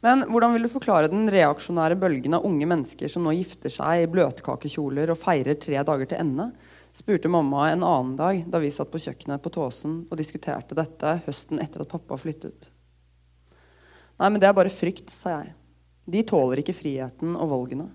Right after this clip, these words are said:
De søker tilbake til det de opplever som trygt, og så ødelegger de med det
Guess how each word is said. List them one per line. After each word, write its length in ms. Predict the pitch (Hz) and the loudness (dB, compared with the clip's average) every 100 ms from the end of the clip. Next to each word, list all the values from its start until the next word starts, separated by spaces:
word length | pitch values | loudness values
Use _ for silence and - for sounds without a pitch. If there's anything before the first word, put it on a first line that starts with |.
| _ _ _ _ - - | _ _ _ _ -20 -16
De 100 | - 202 | -4 2
søker 460 | 226 156 - 190 | 4 4 2 -2
tilbake 600 | 196 180 135 120 - 202 226 | 2 2 2 0 2 4 4
til 120 | 220 185 | 2 2
det 100 | 156 | 2
de 60 | 165 | 2
opplever 380 | 143 143 139 147 | -2 -2 -2 -2
som 120 | 165 | -4
trygt, 400 | 233 294 - - _ _ _ _ _ _ - | -4 -6 -8 -20 _ _ _ _ _ _ -8
og 120 | 214 | -2
så 80 | - 226 | 4 6
ødelegger 340 | 143 135 139 143 | 6 2 0 4
de 140 | 185 196 | 4 4
med 80 | |
det 100 | 165 | 2